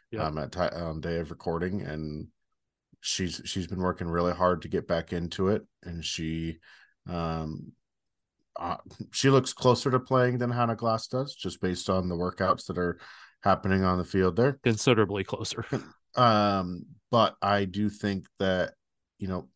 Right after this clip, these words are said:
Speaker 2: that, that's another one. She was, uh, really, really good in the Challenge Cup. Um, and it was really, sh-, it was a shame that her injury happened when it did and the way it did, um, because I thought I, I,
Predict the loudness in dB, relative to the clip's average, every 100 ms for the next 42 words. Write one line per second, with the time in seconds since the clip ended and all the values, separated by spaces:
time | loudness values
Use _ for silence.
0 | -2 0 2 0 0 2 4 6 4 2
1 | -2 0 4 4 2 -6 -10 _ _ _
2 | _ _ -6 -2 0 0 -4 -10 2 6
3 | 8 8 6 4 0 -2 -2 -2 -2 -4
4 | -2 -2 _ _ _ -6 -2 -2 -4 -6
5 | -10 -12 -8 -2 -2 0 2 2 0 -8
6 | -6 -4 -4 -4 2 4 4 2 0 -2
7 | -2 -2 -2 -2 2 2 2 -2 -4 -10
8 | -20 -20 _ -2 0 2 0 0 0 2
9 | 2 2 0 0 -2 -6 -20 _ _ 0
10 | 2 2 0 -4 -10 _ _ _ _ _
11 | -14 -4 0 0 0 4 4 4 _ -20
12 | _ _ -6 -6 -4 -4